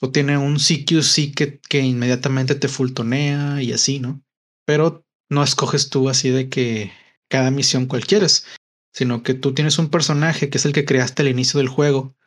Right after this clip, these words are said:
Ese güey, tú le escoges qué es de esos tres y ya no se puede cambiar. Conforme vas jugando online,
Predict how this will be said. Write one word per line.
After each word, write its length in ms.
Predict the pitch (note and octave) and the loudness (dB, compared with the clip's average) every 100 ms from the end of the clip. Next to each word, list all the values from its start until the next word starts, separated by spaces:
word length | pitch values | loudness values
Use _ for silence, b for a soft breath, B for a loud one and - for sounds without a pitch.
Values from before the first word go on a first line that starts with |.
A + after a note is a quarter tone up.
| _ _ | _ _
Ese 300 | C#3 B2 D3+ | 0 2 4
güey, 280 | C#3+ D#3+ E3+ | 4 4 2
tú 200 | E3+ C3+ | 2 2
le 100 | C3 | 2
escoges 400 | B2+ - C#3 C3 | 2 -2 -2 -2
qué 260 | - C3+ C3 | 0 0 2
es 100 | C3 | 2
de 60 | |
esos 240 | C3 C3 - | 0 -2 0
tres 300 | E3+ F3+ - | 2 2 -2
y 80 | B2 | -2
ya 120 | A2+ | -2
no 80 | B2 | 0
se 120 | - | -2
puede 240 | C3+ C3 C3 | 0 -2 -2
cambiar. 440 | A2+ B2+ D3+ - _ _ - | -4 -2 -2 -6 _ _ -2
Conforme 440 | D3+ C#3+ D3 C3+ | 0 2 0 2
vas 200 | C3+ C#3 | 0 2
jugando 380 | F3+ D#3+ E3 F3 | 2 2 2 2
online, 420 | F#3 G3+ G3+ G#3 | 2 4 2 0